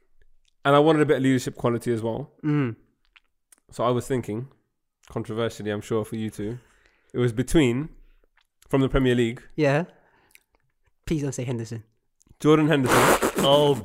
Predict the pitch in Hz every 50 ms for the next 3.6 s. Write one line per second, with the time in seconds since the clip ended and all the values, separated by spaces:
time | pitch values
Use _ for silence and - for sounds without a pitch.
0 | 92 92 110 135 135 135 131 123 120 101 - - - - - - - 202 208 185
1 | 160 160 185 - 262 - - - 214 - 190 180 175 180 185 185 180 170 175 -
2 | - 180 170 156 143 - 185 180 165 170 151 147 143 139 160 151 170 180 185 180
3 | 156 185 - - 175 170 190 196 190 156 175 -